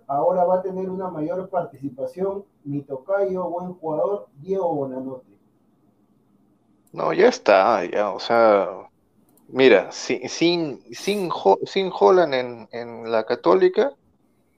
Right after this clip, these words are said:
Speaker 2: yo decía, puede ser el único partido que Cristal puntúe de local.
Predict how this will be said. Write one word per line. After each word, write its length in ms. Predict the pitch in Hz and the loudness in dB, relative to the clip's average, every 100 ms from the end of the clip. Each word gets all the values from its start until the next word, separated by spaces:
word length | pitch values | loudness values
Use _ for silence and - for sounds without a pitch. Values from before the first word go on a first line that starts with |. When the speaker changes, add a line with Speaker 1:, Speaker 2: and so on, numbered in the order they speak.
| _ _ _ - | _ _ _ -2
Speaker 2:
yo 100 | 139 | 2
decía, 420 | 147 147 151 135 - - | 2 2 0 0 -4 0
puede 280 | 180 190 | 6 6
ser 200 | 185 202 | 4 2
el 140 | 170 160 | 2 0
único 400 | 185 185 - 131 | -2 -4 -2 0
partido 360 | 120 127 165 | 0 0 0
que 140 | 151 117 | 0 -4
Cristal 400 | 107 - 147 143 | -8 -6 -6 -6
puntúe 500 | - 107 104 - 143 131 | -10 -10 -8 -4 2 4
de 140 | 101 | 2
local. 480 | 95 92 98 85 | 0 -2 -2 -2